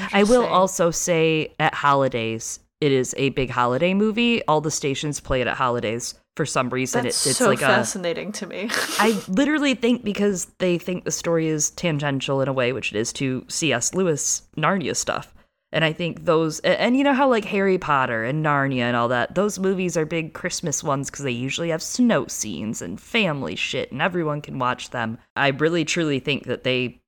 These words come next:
Speaker 1: consider it a holidayable movie, holidayable programming.
Speaker 2: That's so funny to me. <laughs>
Speaker 1: It's so
Speaker 2: I
Speaker 1: funny.
Speaker 2: <laughs>
Speaker 1: 'Cause
Speaker 2: I
Speaker 1: it's
Speaker 2: can't get over
Speaker 1: literally
Speaker 2: it.
Speaker 1: not about that.
Speaker 2: Yep. Yep.
Speaker 1: Yep.
Speaker 2: But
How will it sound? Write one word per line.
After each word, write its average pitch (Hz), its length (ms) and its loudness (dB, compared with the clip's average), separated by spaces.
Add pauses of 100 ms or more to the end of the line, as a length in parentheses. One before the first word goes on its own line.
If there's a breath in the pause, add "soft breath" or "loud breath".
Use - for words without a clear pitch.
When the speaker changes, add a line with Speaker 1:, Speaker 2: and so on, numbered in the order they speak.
(140)
Speaker 1:
consider 143 440 -4
it 135 160 -2
a 127 280 0 (560 loud breath)
holidayable 139 920 2
movie, 120 600 0
holidayable 185 760 2
programming. 110 600 -2 (220)
Speaker 2:
That's 190 200 -4
so 175 180 -2
funny 160 320 -10
to 160 100 -10
me. 180 220 -14 (100)
<laughs> - 100 -20
Speaker 1:
It's - 600 -4
so - 160 4
Speaker 2:
I - 80 4
Speaker 1:
funny. 117 400 -4 (140)
Speaker 2:
<laughs> - 0 - (720 loud breath)
Speaker 1:
'Cause 170 160 0
Speaker 2:
I 170 40 4
Speaker 1:
it's - 20 6
Speaker 2:
can't - 40 6
get 208 80 2
over 185 60 2
Speaker 1:
literally 147 420 4
Speaker 2:
it. - 180 -10 (1040 loud breath)
Speaker 1:
not 156 340 4
about 120 260 0
that. 78 220 -8 (520)
Speaker 2:
Yep. 254 320 0 (680)
Yep. 202 240 0
Speaker 1:
Yep. 226 180 -4 (380)
Speaker 2:
But 262 300 2